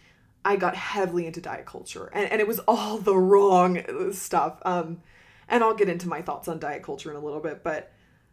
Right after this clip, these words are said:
I would do these weird things. Like, I would, I definitely did, like, the no sugar, no carbs, 'cause I thought those were, like, the devil, right? Um, and I did that for a long time. In fact, I think I remember doing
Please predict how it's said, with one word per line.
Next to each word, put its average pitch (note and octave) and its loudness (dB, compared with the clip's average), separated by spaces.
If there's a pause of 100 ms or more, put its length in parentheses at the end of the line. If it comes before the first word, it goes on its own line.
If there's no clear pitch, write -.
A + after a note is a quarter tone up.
(480)
I E3+ -2 (1160)
would F#3+ -2
do A3 -6
these B3 -4
weird E3+ -6
things. D#3 -16
Like, E3+ -12
I F3+ -4
would, E3+ -2
I F#3 0
definitely F#3+ -2
did, F#3+ 0
like, F3+ -2
the F#3 0
no F3+ 2
sugar, F#3 -2
no F3+ 0
carbs, F3 -8
'cause F#3 -8
I E3+ -4
thought E3 -6
those D#3+ -6
were, E3 -6
like, E3 -8
the F#3 -4
devil, D3+ -6
right? E3 -2 (340)
Um, E3 -2
and G3+ 0
I G3 2
did D#4 -2
that - -2
for F#3+ -8
a D#3+ -4
long E3 -12
time. D#3+ -12
In F#3 -8
fact, F#3+ -10
I F#3+ -8
think C4+ -8
I G4+ 2
remember G#3 0
doing E3+ -6